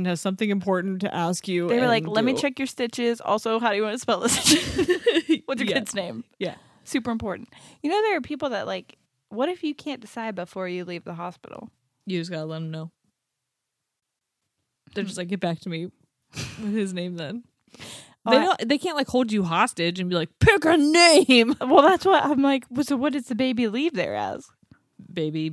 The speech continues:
Speaker 1: boy or baby girl?
Speaker 2: Baby.
Speaker 1: Baby.
Speaker 2: <laughs> Oh my God.
Speaker 1: Yeah.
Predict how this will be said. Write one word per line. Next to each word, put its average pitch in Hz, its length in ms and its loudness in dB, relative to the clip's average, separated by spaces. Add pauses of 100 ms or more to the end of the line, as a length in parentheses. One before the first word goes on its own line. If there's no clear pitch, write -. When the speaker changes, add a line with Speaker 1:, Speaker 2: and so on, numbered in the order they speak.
(140)
Speaker 1:
boy 160 280 -6
or 160 80 -6
baby 151 300 -8
girl? 151 340 -10 (120)
Speaker 2:
Baby. 285 1120 -4 (140)
Speaker 1:
Baby. 160 300 -2
Speaker 2:
<laughs> - 60 -8 (540)
Oh - 540 2 (120)
my 165 100 2 (280)
God. 233 440 0 (100)
Speaker 1:
Yeah. 254 240 -6